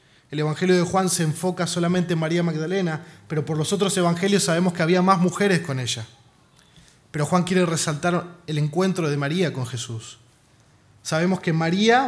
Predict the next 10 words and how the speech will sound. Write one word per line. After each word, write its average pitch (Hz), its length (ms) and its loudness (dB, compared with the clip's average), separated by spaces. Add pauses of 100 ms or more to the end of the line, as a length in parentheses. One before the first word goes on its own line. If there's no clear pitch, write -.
(120)
va 180 240 2
temprano 185 560 0
a 202 40 0
la 175 160 -4
tumba 117 420 -6 (720)
y 151 80 -10
se 160 100 -2
encuentra 175 480 0
con 147 160 -4
que 139 400 -4